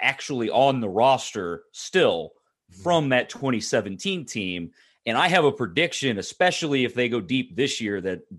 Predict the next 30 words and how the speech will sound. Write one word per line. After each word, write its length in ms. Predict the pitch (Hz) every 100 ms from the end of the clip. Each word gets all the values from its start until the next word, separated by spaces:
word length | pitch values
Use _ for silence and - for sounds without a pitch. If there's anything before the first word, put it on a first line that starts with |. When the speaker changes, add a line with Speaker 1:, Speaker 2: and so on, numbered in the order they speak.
| -
Speaker 1:
even 220 | 165 131
more 180 | 123 139
are 60 | 110
probably 280 | 110 87 85
gonna 220 | 82 76
leave. 300 | 71 50 _ _ _ _ _
So 240 | 208 175
it's 100 | 151
Speaker 2:
Mm. 40 | 147
Speaker 1:
kinda 220 | 247 165
like 480 | 131 147 135 - - _ _ 147
in 180 | 113
two 220 | - 240 196
or 100 | 151
three 220 | 156 156
or 60 |
four 180 | - 147
or 40 | 127
five 220 | 117 95
seasons, 680 | - 180 151 120 104 95 - - _
is 120 | 113
that, 240 | 113 208 -
should 300 | - 202 160
that, 260 | 156 139 -
the 120 | 117 - -
stupid 380 | - - 170 127
trash 320 | 127 135 131
can 240 | - 123 104
thing 400 | - 113 95 82
be, 440 | 123 117 104 101